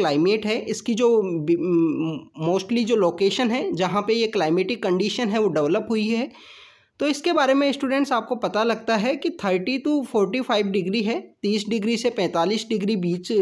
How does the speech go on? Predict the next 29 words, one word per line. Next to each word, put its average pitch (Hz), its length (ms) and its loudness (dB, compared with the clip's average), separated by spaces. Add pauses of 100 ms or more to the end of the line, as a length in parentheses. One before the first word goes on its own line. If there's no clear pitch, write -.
(440)
का 185 180 2
जो 180 200 2
र-, 156 300 -2
एरिया 165 340 2
है, 233 260 -2 (380)
वहाँ 233 300 0
पे 330 100 0
ये 285 160 2
क्लाइमेटिक 208 580 0
कंडीशन 208 500 0
है, 262 100 0
वो 240 80 2
डेवलप 175 380 2
हुई 220 180 2
है। 269 240 -2
चाहे 214 140 4
आप 214 160 2
नॉर्दर्न 196 380 2
एरिया 214 280 4
की 220 140 -2
बात 185 260 0
करें, 226 200 -2
नॉर्दर्न 185 340 2
हेमिस्फीयर 202 580 0
में 240 140 0
या 311 100 0
सदर्न 202 360 0
हेमिस्फीयर 190 560 0
में, 262 160 -2